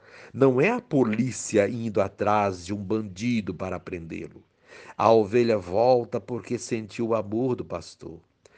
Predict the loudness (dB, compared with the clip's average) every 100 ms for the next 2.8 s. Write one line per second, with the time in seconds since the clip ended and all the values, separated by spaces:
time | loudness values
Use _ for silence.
0 | -20 -10 2 6 6 4 0 0 0 2
1 | 2 2 2 0 -2 0 2 2 0 -6
2 | -12 -10 0 0 0 -6 -16